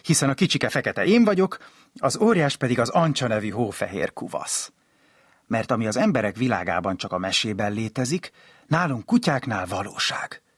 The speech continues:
Köztünk igazából vannak óriások. Nem tudom, az emberek hogy lennének vele, félnének-e attól az embertől, aki tízszer akkora, mint ők.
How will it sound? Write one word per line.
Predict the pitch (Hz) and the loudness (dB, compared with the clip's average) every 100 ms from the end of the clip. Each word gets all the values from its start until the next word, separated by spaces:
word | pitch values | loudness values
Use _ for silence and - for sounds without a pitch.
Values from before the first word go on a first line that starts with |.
| _ _ _ | _ _ _
Köztünk | 202 - 226 | 0 2 2
igazából | 110 117 104 87 95 104 | 2 2 0 -2 -4 -4
vannak | 104 92 98 | -4 -4 -6
óriások. | 139 113 80 - - - - - _ _ _ _ _ _ _ _ _ _ | -6 -6 -8 -8 -8 -8 -12 -14 _ _ _ _ _ _ _ _ _ _
Nem | - 202 226 | -6 0 0
tudom, | - 113 101 101 | 0 -2 0 0
az | 104 | 2
emberek | 143 135 127 117 - | 4 4 2 -2 0
hogy | 147 135 | 2 4
lennének | 127 120 120 123 | 4 2 2 2
vele, | 120 120 110 - - | 2 0 0 -6 -18
félnének-e | - 175 175 165 151 131 123 131 | -2 4 6 6 6 4 2 2
attól | 143 - 127 | 2 2 2
az | 113 | 4
embertől, | 123 131 123 120 120 | 4 4 2 2 0
aki | 110 139 | 0 0
tízszer | - 185 151 - 117 | 4 6 4 2 2
akkora, | 110 - 117 107 | 0 0 0 2
mint | 107 98 | 0 -6
ők. | 82 87 98 | -10 -12 -10